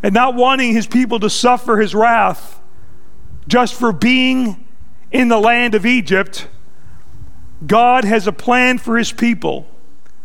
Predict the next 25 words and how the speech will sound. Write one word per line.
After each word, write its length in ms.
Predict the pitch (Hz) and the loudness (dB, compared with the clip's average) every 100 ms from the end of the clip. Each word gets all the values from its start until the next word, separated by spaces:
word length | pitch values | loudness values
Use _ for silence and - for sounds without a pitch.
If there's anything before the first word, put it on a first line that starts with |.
| - - - - | -8 -8 -8 -6
to 140 | - 220 | -2 0
protect 560 | 226 208 - 247 170 | 0 0 2 2 2
them 340 | 196 165 - - - - - - - - | 0 0 -4 -8 -8 -8 -8 -8 -8 -8
from 260 | - 226 214 | 0 0 2
the 120 | 196 | 0
judgment 520 | 147 226 180 190 190 | 4 2 2 -4 0
that 100 | 190 | 0
was 160 | 185 - | 0 -4
to 80 | |
come. 360 | - 208 - 101 - - - - - - - - - - | 0 0 0 -6 -8 -8 -8 -8 -8 -8 -8 -8 -8 -2
You 80 | 214 | -2
see, 440 | - 269 262 - - - | 2 0 0 -4 -8 -4
the 100 | - | -2
people 400 | 214 269 302 277 | 2 2 2 2
of 140 | 247 175 | 0 4
God, 420 | 254 254 247 175 - - - | 4 6 4 0 -6 -8 -6
they 220 | 202 247 | 2 4
were 140 | 254 220 | 4 0
in 280 | 254 294 277 | 2 2 2
Egypt, 640 | 208 196 214 226 - - - - - - - - - - - | 0 2 2 2 -2 -8 -8 -8 -8 -8 -8 -8 -8 -8 -2
but 220 | 220 254 | 0 2
they 120 | 254 | 2
weren't 360 | 240 269 254 - | 4 2 2 2
of 240 | 269 226 | 2 2
Egypt. 580 | 214 180 - 139 - | 0 0 0 -2 -4